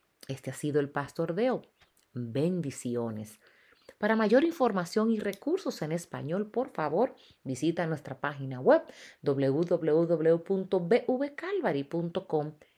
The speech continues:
en la sección Español. Si este mensaje ha sido de bendición para ti, compártelo con quien deseas que sea bendecido.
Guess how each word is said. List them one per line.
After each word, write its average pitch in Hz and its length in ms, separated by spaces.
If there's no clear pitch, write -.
en 302 200
la 226 100
sección 302 560
Español. 120 880
Si - 160
este 254 160
mensaje 226 340
ha 233 60
sido 226 240
de 220 100
bendición 190 560
para 175 380
ti, 302 320
compártelo 294 840
con 143 180
quien 233 300
deseas 220 680
que 127 140
sea 151 340
bendecido. - 760